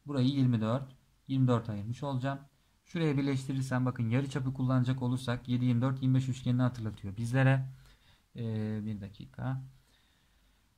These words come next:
Şurayı birleştirirseniz burası yirmi beş, değil mi? Şuraya o zaman yedi kalmış oldu. O zaman bakın şurası kaç birim olmuş oldu arkadaşlar? B dediğimiz ifade bu bakın.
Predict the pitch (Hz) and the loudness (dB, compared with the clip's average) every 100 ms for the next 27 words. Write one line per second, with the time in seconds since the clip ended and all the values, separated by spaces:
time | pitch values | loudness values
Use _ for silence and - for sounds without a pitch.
0 | _ _ - 175 143 127 131 131 135 123 | _ _ -4 2 6 6 6 2 -4 0
1 | 107 107 110 104 98 98 107 123 143 147 | 0 0 -2 -4 -8 -6 -4 -2 0 0
2 | 143 - - _ - 175 127 104 110 - | -2 -10 -14 _ -8 -2 0 -2 -6 -6
3 | 147 135 113 123 156 147 131 123 110 117 | 0 2 2 2 2 2 0 0 0 0
4 | 156 123 98 98 - 131 131 156 165 160 | 0 -2 -4 -8 -10 -4 0 2 2 0
5 | 135 131 143 156 160 160 135 127 113 107 | -2 -2 -2 0 0 0 2 4 4 0
6 | 113 107 104 101 107 104 110 107 117 139 | -2 -2 -4 -4 -6 -6 -6 -2 2 2
7 | 143 139 135 135 135 131 123 110 107 104 | 2 0 0 -2 2 2 2 0 -4 -4
8 | 147 | -6